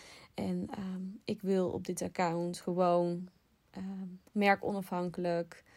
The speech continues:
delen wat ik gebruik, waar ik mijn edelstenen koop, ehm, wat voor producten ik gebruik, ehm, wat ik doe aan meditatie, yoga en dat soort dingen. Dus daar ga ik nog dieper op in, op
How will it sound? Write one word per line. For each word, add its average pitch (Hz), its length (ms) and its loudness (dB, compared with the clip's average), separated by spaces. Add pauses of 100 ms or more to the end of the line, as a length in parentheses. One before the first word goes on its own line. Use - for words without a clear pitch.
(360)
delen 208 320 10
wat 190 180 4
ik 214 120 -2
gebruik, 196 580 6
waar 220 140 4
ik 262 80 0
mijn 285 140 2
edelstenen 214 580 2
koop, 202 480 6
ehm, 208 640 4 (720)
wat 226 180 2
voor 254 140 -2
producten 247 460 6
ik - 120 -2
gebruik, 208 680 6
ehm, 208 500 -2 (800)
wat - 260 -2
ik 214 120 0
doe 214 120 2
aan 214 80 4
meditatie, 196 640 0
yoga 175 340 0
en - 80 -6
dat - 160 -4
soort - 180 -10
dingen. - 180 -10
Dus 196 140 -10
daar - 160 4
ga - 180 0
ik 196 100 -4
nog 196 180 -10
dieper 202 300 -2
op - 180 -4
in, - 240 -4
op - 100 -12